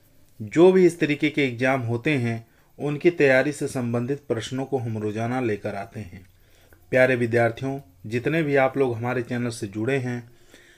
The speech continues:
सबका हम Agri Coaching by विकास सर परिवार में स्वागत करते हैं। आज की जो हमारी क्लास रहने वाली है, वो यानी कि सरसों के बारे में हम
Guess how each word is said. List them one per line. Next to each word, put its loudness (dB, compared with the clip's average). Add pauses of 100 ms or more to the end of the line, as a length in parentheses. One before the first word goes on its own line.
(160)
सबका 6
हम 0
Agri 0
Coaching 0
by 4
विकास 2
सर 2
परिवार 2
में -2
स्वागत -4
करते -8
हैं। -8 (720)
आज 8
की 6
जो 6
हमारी 6
क्लास 6
रहने 2
वाली 4
है, -2 (560)
वो 8
यानी 4
कि 0
सरसों 0
के 2
बारे 6
में 0
हम -4